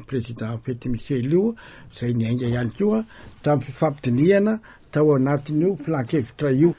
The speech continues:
Ka izy io izany a, amin'ny boky faharoa izany, dingana faharoa dia ny hoe, a, fahalalana, ny lalana mifehy ny fokon'olona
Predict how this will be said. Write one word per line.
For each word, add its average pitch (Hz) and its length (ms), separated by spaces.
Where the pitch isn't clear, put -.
Ka 147 160
izy 123 240
io 214 40
izany 208 340
a, 214 100
amin'ny 175 240
boky 123 220
faharoa 175 380
izany, 196 200
dingana 151 320
faharoa 156 360
dia 131 120
ny 113 120
hoe, 175 160
a, 143 120
fahalalana, 165 880
ny 156 120
lalana 165 540
mifehy 233 400
ny 113 160
fokon'olona 208 760